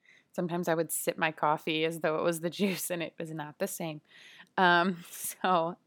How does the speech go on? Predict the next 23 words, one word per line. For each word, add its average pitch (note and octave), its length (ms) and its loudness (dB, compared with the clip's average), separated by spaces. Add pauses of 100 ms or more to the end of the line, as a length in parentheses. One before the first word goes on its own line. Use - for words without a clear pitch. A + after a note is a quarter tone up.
you G3 100 -4
know, F3 100 0
it - 60 -4
was F#3+ 160 -4
really, G#3 260 0
it - 60 -6
was G3 200 -10
really B3+ 260 2
genuinely F3+ 500 -2
a E3 40 -12
very E3+ 200 0
frustrating F3 500 -8
thing. F#3 300 -6 (720)
And E3+ 340 -6 (100)
I - 160 0
asked G#3 320 2
my G3+ 180 0
church's F#3 480 0
front - 260 -8
desk E3+ 400 2
if F#3+ 140 -8
they G3+ 140 0
had F#3+ 220 4